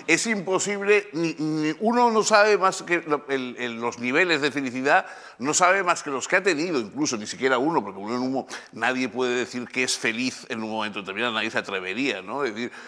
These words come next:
si uno, si uno dice, "Soy feliz", pum, y ya se te cae un rayo del cielo, de, algo pasa. Entonces, puedes decir que, que has sido feliz, en el pasado, y eso no te lo puede tocar nadie. "Yo fui feliz en el año sesenta y ocho", y tal, bueno,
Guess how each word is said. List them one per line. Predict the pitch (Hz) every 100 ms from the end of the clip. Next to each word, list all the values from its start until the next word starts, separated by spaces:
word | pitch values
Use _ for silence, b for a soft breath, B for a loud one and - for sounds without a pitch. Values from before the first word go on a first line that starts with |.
| B
si | - 101
uno, | 107 107
si |
uno | 120 120
dice, | 120 123 120
"Soy | 139 143
feliz", | 143 156 -
pum, | 170 147 98
y |
ya | 120
se | 120
te | 107 107
cae | 120
un | 110
rayo | 107 120 110
del | 104
cielo, | 92 139 156 127
de, | 120 110 92
algo | 113 123
pasa. | 113 113 123 B B B
Entonces, | 170 -
puedes | 165 196 196
decir | 190 190 202 202
que, | 160
que | 156 - 143
has | 160
sido | 165 175 185 156
feliz, | 135 156 160 - _ -
en | 107
el | 101
pasado, | - 139 127 139 -
y | 92
eso | 95
no | 117 107
te |
lo | 104
puede | 95 113
tocar | 107 95 90
nadie. | 107 151 117 101 B -
"Yo | 98 156
fui | - 143 170
feliz | 160 151 170 170 -
en | 131
el | 127
año | 143 160 147 143
sesenta | 143 131 127 117 120
y | 131
ocho", | 143 - -
y | 92
tal, | 82
bueno, | 110